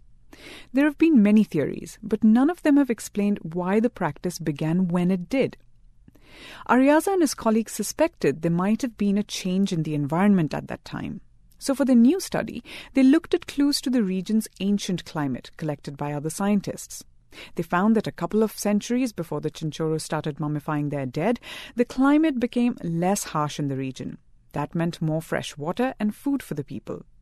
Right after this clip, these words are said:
Ecologist Pablo Marquet of Chile's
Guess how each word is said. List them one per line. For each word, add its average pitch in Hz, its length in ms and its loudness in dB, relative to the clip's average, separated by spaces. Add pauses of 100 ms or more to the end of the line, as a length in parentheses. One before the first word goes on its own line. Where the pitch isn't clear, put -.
(680)
Ecologist 302 600 2
Pablo 254 340 2
Marquet 220 520 0
of - 140 -8
Chile's 196 460 -2